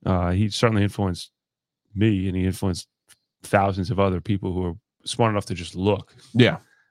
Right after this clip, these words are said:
Speaker 1: Uh, and then just geographically, we go with L and B's Spumoni Gardens, and then Luigi's in Park Slope, which is a great classic slice joint.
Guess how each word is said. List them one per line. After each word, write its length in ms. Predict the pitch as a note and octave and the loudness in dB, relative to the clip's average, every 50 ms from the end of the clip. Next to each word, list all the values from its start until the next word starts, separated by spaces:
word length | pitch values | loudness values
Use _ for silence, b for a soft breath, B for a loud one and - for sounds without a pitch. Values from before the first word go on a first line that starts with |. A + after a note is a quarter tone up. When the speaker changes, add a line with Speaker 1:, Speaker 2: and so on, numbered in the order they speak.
| _ _ _ - | _ _ _ 0
Speaker 1:
Uh, 480 | G#2 G2+ G2 G2 F#2+ F#2+ F#2+ F#2 G2 - | 2 2 2 2 0 0 0 0 -2 -2
and 140 | - A2 A#2+ | -2 -2 0
then 240 | B2 A#2+ A#2+ A2+ - | 0 0 0 -2 -2
just 280 | - C#3 C3+ A#2+ - | -2 -2 -2 -2 -2
geographically, 680 | - C#3 C3+ B2 G2 A2 A#2 A2+ A2+ G#2+ A#2 A2 - A2+ | -2 0 0 2 2 2 2 2 2 0 -2 -4 -2 0
we 100 | G#2+ G2+ F#2 | 0 0 2
go 160 | A2 A2+ A2 | 2 2 0
with 120 | G#2 F#2 | 0 -2
L 160 | E2 A2 A2 | -2 -2 -2
and 80 | A2+ G2 | -2 0
B's 240 | G2+ G#2 G2 - - | 0 -2 -2 -2 -6
Spumoni 360 | - G2 F#2 F#2 F2 E2 F2 | -8 -8 -6 -6 -4 -4 -2
Gardens, 680 | - A#2+ A#2+ A#2+ A#2 A2 A2 G#2 G2+ - - - - - - - | 2 4 4 4 4 0 -2 -6 -8 -8 -10 -10 -12 -14 -10 -6
and 120 | G#2+ G#2 | -4 -2
then 220 | G2+ G2 F#2 F2 E2+ | -2 -2 -2 -4 -2
Luigi's 480 | F#2+ A2 A#2 B2 A#2+ A2 A2 G#2 F2+ | 0 2 2 2 2 2 0 -2 -2
in 60 | F#2 E2+ | -4 -4
Park 280 | - A2 G2 G2+ - | -2 0 0 0 -2
Slope, 420 | - - - C#3 C#3+ - F#3 _ _ _ _ _ _ _ _ _ _ _ _ _ _ _ _ _ _ | -6 -4 0 0 0 0 -2 _ _ _ _ _ _ _ _ _ _ _ _ _ _ _ _ _ _
which 100 | - - | -12 -10
is 40 | |
a 60 | G2+ F2 | -10 -8
great 300 | - - G#2 G#2 G#2 - | -4 -2 -2 -2 -2 -2
classic 420 | - - A2 G#2+ G#2+ - - - | 0 0 0 0 0 -4 -8 -10
slice 360 | - - A2 A2 G#2+ G#2+ G2+ | -6 -2 0 0 0 -2 -4
joint. 360 | - - G#2 G2+ G#2 G#2 - | -8 -8 -6 -6 -6 -8 -10